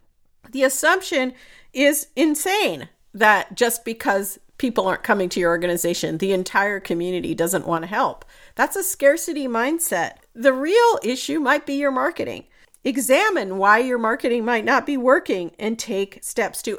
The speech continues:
update it. That's a, an abundance mindset. "Hey, you know what? No, the issue isn't that there aren't people out there. The issue is our marketing may not be reaching them."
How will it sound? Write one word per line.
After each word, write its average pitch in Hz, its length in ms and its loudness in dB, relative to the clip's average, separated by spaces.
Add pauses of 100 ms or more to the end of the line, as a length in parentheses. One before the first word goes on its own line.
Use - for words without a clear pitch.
update 208 440 0
it. - 300 -16 (300)
That's - 240 4
a, 294 140 0 (160)
an 185 100 -4
abundance 196 520 -4
mindset. 147 640 -4 (160)
"Hey, 269 420 -4
you 202 100 -12
know 214 160 -4
what? 262 300 -2
No, 247 420 -2 (160)
the 240 140 -4
issue 277 340 -6
isn't 254 400 -2 (220)
that 208 120 -6
there 214 120 0
aren't - 180 -4
people 311 360 -4
out 160 200 -2
there. 170 280 -4 (260)
The 220 120 -4
issue 208 300 -6 (100)
is 185 340 -4 (280)
our 196 100 0
marketing 196 560 -2
may 170 140 -2
not 160 180 -2
be 151 140 -4
reaching 147 340 -8
them." - 220 -12